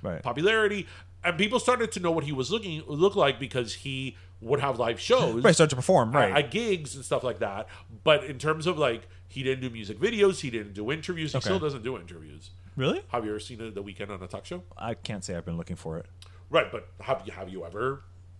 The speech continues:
Speaker 1: No, but again, I haven't
Speaker 2: Like,
Speaker 1: really
Speaker 2: he's
Speaker 1: thought
Speaker 2: done
Speaker 1: about
Speaker 2: things
Speaker 1: it.
Speaker 2: like, you know, he gave a press conference when he did the Super Bowl and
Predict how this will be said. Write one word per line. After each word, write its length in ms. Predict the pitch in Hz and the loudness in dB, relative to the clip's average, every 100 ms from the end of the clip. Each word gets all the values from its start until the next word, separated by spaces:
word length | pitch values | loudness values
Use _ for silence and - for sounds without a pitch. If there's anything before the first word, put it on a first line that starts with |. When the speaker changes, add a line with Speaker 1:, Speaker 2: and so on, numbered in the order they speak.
| - | -4
Speaker 1:
No, 360 | 180 175 165 156 | 0 2 2 2
but 100 | 151 | 4
again, 220 | 160 156 | 6 6
I 40 | 131 | 6
haven't 180 | 147 | 6
Speaker 2:
Like, 80 | 160 | 6
Speaker 1:
really 100 | 127 | 6
Speaker 2:
he's 80 | 123 | 4
Speaker 1:
thought 80 | 131 | 8
Speaker 2:
done 80 | 104 | 6
Speaker 1:
about 120 | 101 | 6
Speaker 2:
things 60 | 107 | 6
Speaker 1:
it. 40 | 175 | 4
Speaker 2:
like, 160 | 135 | 2
you 80 | 147 | 0
know, 100 | 147 | 0
he 80 | 139 | 0
gave 160 | 143 147 | 0 -2
a 60 | |
press 260 | - 127 120 | 0 -2 -2
conference 400 | 165 127 127 104 | -6 -6 -8 -8
when 120 | 104 | -10
he 100 | 107 | -10
did 100 | 98 | -10
the 80 | 95 | -10
Super 260 | 135 127 | -8 -6
Bowl 300 | 104 104 104 | -2 0 0
and 100 | 104 | -4